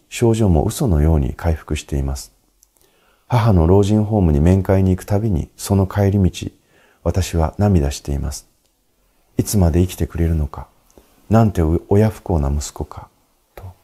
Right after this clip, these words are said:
ここ数年はストレスをためないように、またギャンブルに手を染めないように、ジム通いもしています。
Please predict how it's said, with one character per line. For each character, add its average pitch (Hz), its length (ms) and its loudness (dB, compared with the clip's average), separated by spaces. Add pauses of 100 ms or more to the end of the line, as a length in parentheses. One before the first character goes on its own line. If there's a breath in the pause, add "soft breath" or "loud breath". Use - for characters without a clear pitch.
(1200 soft breath)
こ 104 160 -2
こ 113 100 0
数 101 240 0
年 98 220 4
は 92 100 4
ス - 80 -2
ト 131 100 0
レ 113 80 4
ス 90 140 -2
を 78 60 0
た 101 100 -4
め 104 140 0
な 104 160 2
い 98 80 2
よ 85 80 4
う 71 60 2
に、 76 260 -2
ま 87 120 -2
た 90 120 0
ギ 120 140 0
ャ 120 40 4
ン 113 80 0
ブ 90 80 -2
ル 78 80 -2
に 76 140 0
手 113 100 -4
を 85 100 2
染 101 280 0
め 110 40 2
な 107 140 2
い 104 80 2
よ 90 100 2
う 71 40 0
に、 67 160 -6 (480 soft breath)
ジ 104 100 0
ム 110 140 4
通 120 120 2 (120)
い 80 60 2
も 65 120 -2
し - 80 -8
て 67 140 -6
い 67 40 -2
ま 65 140 -6
す。 - 180 -16